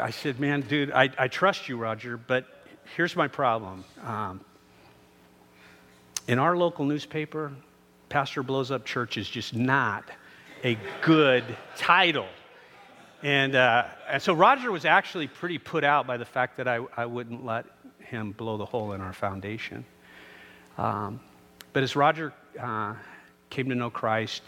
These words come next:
uh, we were probably about three weeks into his salvation. And I said, "Roger, uh, I'd really like to meet with you, uh, in the morning before you go to work, um, just to kinda do a Bible study with you and,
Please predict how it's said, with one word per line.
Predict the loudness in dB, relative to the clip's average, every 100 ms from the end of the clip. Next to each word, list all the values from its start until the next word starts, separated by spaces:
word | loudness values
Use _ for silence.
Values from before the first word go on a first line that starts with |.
| -12
uh, | -6 -2 -2 -2
we | -4
were | -2 -2 -4 -8 -20 _ -20 -12
probably | -2 -2 0
about | 0 2 2 -2
three | -12 -6 -4
weeks | -2 -6 -6
into | -8 -6
his | -6 -6 -4
salvation. | 0 0 0 -6 -6 -8 -8 -10 -14 -20 -20 -20 -6
And | -2
I |
said, | -2 0
"Roger, | 2 2 0 -4 -6 -8
uh, | -12 -10 -10 -8 -4
I'd | -2 -2
really | -2 0 0
like | -2 -2
to | -6
meet | -4 -4
with | -8 -8 -6
you, | -6 -6 -8 -14 -20 -20 -20 -20 -10
uh, | -2 0 0 -2 -6 -16 -4
in | 0
the | 0
morning | 2 0 -2
before | -4 -4
you | -4
go | -2
to | -2
work, | -2 -2 -2 -4 -16 -8
um, | -4 -2 -2 -4 -6
just | -8 -4
to | -6
kinda | -4 -2 -2
do | -4 -2
a | -2
Bible | 2 2 2
study | -6 -6 -4
with | -2 -4 -6
you | -6 -4 -4
and, | -6